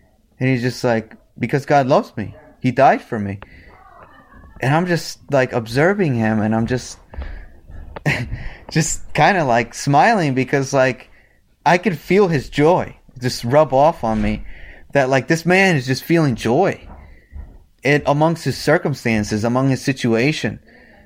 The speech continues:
that he's just genuinely happy where he's at, that he had realized his mistakes, but yet he feels forgiven for them.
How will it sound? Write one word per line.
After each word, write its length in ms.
that 100
he's 260
just 260
genuinely 560
happy 440
where 140
he's 240
at, 340
that 260
he 160
had 220
realized 400
his 140
mistakes, 540
but 160
yet 240
he 120
feels 320
forgiven 500
for 240
them. 340